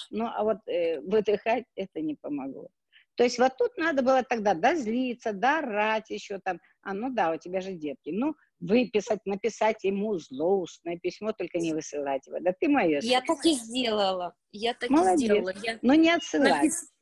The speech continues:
Speaker 2: не отослала, просто <laughs> написала, в общем, всё, что я думаю, прям сидела ночью и писала.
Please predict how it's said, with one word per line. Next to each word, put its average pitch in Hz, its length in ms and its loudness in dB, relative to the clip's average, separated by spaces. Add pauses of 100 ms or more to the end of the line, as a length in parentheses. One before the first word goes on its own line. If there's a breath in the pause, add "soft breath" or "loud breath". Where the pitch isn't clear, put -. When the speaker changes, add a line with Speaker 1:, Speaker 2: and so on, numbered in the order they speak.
(140)
Speaker 2:
не 277 300 6
отослала, 247 840 -2
просто - 380 0
<laughs> - 60 6
написала, 302 800 2 (360 loud breath)
в 240 40 -6
общем, 247 300 -8
всё, 311 320 -6
что - 180 -10
я 262 160 -4
думаю, 269 280 -8
прям 233 200 -8
сидела 269 480 -2
ночью 254 460 -4
и 202 40 -12
писала. 240 640 -2